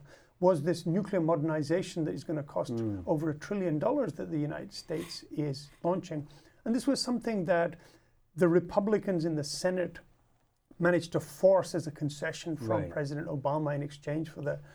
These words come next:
Speaker 1: treaty with Russia to reduce the nuclear weapons in twenty ten that you
Speaker 2: The New
Speaker 1: mentioned.
Speaker 2: START
Speaker 1: The New
Speaker 2: Treaty, right.
Speaker 1: start Treaty.
Speaker 2: Mm-hmm.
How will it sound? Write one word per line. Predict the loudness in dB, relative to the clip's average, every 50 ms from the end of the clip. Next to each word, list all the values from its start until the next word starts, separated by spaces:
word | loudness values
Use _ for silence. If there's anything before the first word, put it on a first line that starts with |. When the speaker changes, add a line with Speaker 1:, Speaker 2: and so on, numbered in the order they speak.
| -20 _ _ _
Speaker 1:
treaty | -8 -4 -4 -4 -2 -2 -4
with | -4 -4 -4 -4
Russia | -4 -4 -4 -4 -6 -8 -8
to | -6 -6 -6
reduce | -4 -4 -4 -6 -8 -8 -8
the | -8 -6
nuclear | -6 -6 -6 -8 -10 -8
weapons | -6 -6 -6 -6 -8 -10 -12 -12 -12 -14 -16 -16 -14
in | -14 -16 -16 -18 _ _ _ _
twenty | _ -14 -12 -8 -8 -8
ten | -8 -4 -4 -2 -2 -2
that | -4 -4 -4
you | -4 -2
Speaker 2:
The | 0
New | 0 0
Speaker 1:
mentioned. | 0 0 -2 -2
Speaker 2:
START | 0 0 2 2 2 0 -2
Speaker 1:
The | -4 -2
New | 0
Speaker 2:
Treaty, | 0 2
right. | 0 0 0 0
Speaker 1:
start | -2 -2 -4 -6 -10
Treaty. | -10 -8 -8 -6 -4
Speaker 2:
Mm-hmm. | -4 -4